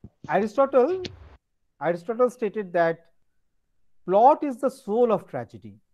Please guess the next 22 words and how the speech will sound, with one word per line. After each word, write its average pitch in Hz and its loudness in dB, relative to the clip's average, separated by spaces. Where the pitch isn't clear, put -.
Okay, 240 -12
character 175 -4
secondary. 110 -14
In 190 -6
this - -10
play, 214 0
we 208 -6
find 214 -6
the 226 -6
dominance 220 0
of - -4
characters 156 -6
rather 143 -8
than 143 -8
plot, 98 -18
because 214 0
there 262 -2
is 233 -6
no 233 0
plot 214 0
at 147 -8
all. 110 -10